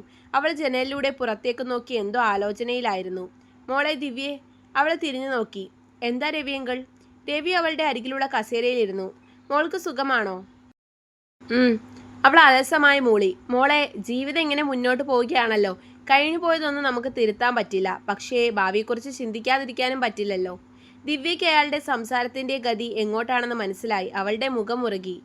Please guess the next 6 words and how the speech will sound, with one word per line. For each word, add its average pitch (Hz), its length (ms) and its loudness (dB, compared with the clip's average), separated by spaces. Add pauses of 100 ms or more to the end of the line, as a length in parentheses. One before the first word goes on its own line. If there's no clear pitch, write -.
(280)
സിദ്ധുവും 294 400 -4
വേദികയും 269 380 0
ഇപ്പോൾ 254 180 -2
ഒന്നാണ്. 220 380 -2 (140)
അവർക്കിടയിലുള്ള 240 640 -2
സ്നേഹം 233 380 -2